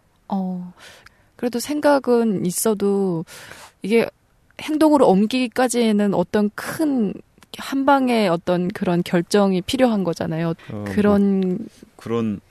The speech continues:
Speaker 2: 이걸 좀 벗어나야겠는데라고 생각을 하다가 그 상태로 한, 한 이 개월 지나니까 그때 처음으로 한국으로 갈 수 있겠다라는 생각도 들었던 거예요. 왜냐면
Speaker 1: 어.
Speaker 2: 그 먼저 없어진 한 명이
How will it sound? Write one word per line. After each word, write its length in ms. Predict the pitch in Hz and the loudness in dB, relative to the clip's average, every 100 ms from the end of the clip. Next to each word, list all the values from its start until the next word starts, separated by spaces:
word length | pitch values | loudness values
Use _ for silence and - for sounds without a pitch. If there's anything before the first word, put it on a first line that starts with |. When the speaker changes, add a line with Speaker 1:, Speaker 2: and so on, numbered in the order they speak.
| _ _ _ _ _ _ _ _ _ - _ - | _ _ _ _ _ _ _ _ _ -20 _ -2
Speaker 2:
이걸 160 | 117 131 | 2 4
좀 80 | 117 | 2
벗어나야겠는데라고 1300 | 110 117 123 113 98 90 87 87 101 98 95 92 101 | 0 0 0 0 0 -2 -2 -2 0 0 -2 -2 -4
생각을 300 | 123 113 107 | -4 -4 -6
하다가 560 | 135 139 123 131 135 - _ _ _ _ - | -6 -6 -4 -4 -6 -12 _ _ _ _ -14
그 400 | - 113 117 113 | -4 0 0 -2
상태로 420 | 123 117 113 113 | -4 -4 -2 -2
한, 140 | 113 | -2
한 260 | 110 - - | -8 -14 -12
이 140 | 110 107 | -8 0
개월 260 | 123 117 | 2 2
지나니까 680 | 101 110 127 117 - 117 104 - _ _ _ _ _ _ | -2 -2 -2 -2 -4 -6 -8 -12 _ _ _ _ _ _
그때 220 | - 120 _ _ _ _ _ - | -10 -10 _ _ _ _ _ -18
처음으로 540 | - 170 147 107 101 _ _ _ _ - | -10 -6 -4 -6 -8 _ _ _ _ -14
한국으로 440 | 117 165 175 156 | -8 -4 0 0
갈 220 | - 101 | 2 2
수 240 | 101 117 110 | 2 -2 -2
있겠다라는 640 | 98 117 - 107 104 101 | -2 -2 0 2 2 2
생각도 480 | 104 123 107 - 92 | 2 2 0 -2 -4
들었던 400 | - 98 - 82 | 0 0 0 -4
거예요. 240 | 78 82 90 | -4 -6 -4
왜냐면 440 | 92 98 101 98 | 2 4 6 4
Speaker 1:
어. 40 | 98 | 4
Speaker 2:
그 100 | 101 87 | 2 2
먼저 280 | 92 101 107 | 2 4 4
없어진 420 | 90 104 98 107 | 2 0 2 2
한 160 | 135 | 2
명이 380 | 147 95 98 95 | 2 2 0 -2